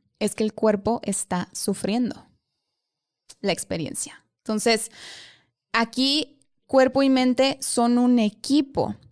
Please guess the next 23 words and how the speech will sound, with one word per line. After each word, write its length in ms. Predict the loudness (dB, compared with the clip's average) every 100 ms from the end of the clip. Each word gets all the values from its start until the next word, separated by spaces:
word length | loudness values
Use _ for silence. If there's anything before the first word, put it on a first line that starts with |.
| _ -2
porque 180 | 2 2
al 60 |
final 240 | 2 2 4
del 140 | 4
día, 200 | 4 2
¿qué 160 | 0 -2
pasa? 560 | 0 0 0 -2 -2 -2
Está 300 | 0 2 2
tu 260 | 2 4
alma, 360 | 4 4 2 2
tu 80 | 0
espíritu, 480 | -2 -2 -2 -2 -2
como 220 | -2 0
le 140 | -2
quieras 300 | -2 0 0
decir, 360 | 0 -2 -2 -2
tu 100 | -2
mente, 440 | -2 -2 -2 -2 -4 _ _ _ _ _ _ 2
pero 320 | 6 6 6
tu 180 | 4 2
cuerpo 400 | 4 4 4 2
es 220 | 4 2
el 280 | 4 4 2